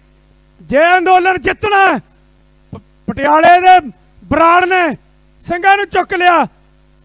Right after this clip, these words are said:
ਬਾਅਦ ਚੋਂ ਛੱਡਦੇ ਨਹੀਂ ਸਨ ਜਿਵੇਂ ਹੁਣ ਨਹੀਂ ਛੱਡਦੇ। ਫਿਰ ਇੱਕ ਐਲਾਨ ਕੀਤਾ, ਦੋ ਗੱਲਾਂ ਜ਼ਰੂਰੀ ਕਰ ਲਓ, ਇੱਕ ਦੁੱਧ, ਇੱਕ ਸਬਜ਼ੀ, ਇਹ ਜਾਣੀ ਦਿੱਲੀ ਨੂੰ ਬੰਦ ਕਰ ਦਿਓ।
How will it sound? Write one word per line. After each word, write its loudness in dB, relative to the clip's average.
ਬਾਅਦ -4
ਚੋਂ -6
ਛੱਡਦੇ 0
ਨਹੀਂ -2
ਸਨ -2
ਜਿਵੇਂ 0
ਹੁਣ 0
ਨਹੀਂ -4
ਛੱਡਦੇ। 0
ਫਿਰ 0
ਇੱਕ -6
ਐਲਾਨ 0
ਕੀਤਾ, 4
ਦੋ 4
ਗੱਲਾਂ -2
ਜ਼ਰੂਰੀ -2
ਕਰ -2
ਲਓ, 4
ਇੱਕ -6
ਦੁੱਧ, 0
ਇੱਕ -2
ਸਬਜ਼ੀ, 0
ਇਹ 4
ਜਾਣੀ -2
ਦਿੱਲੀ -4
ਨੂੰ -4
ਬੰਦ -2
ਕਰ -6
ਦਿਓ। 0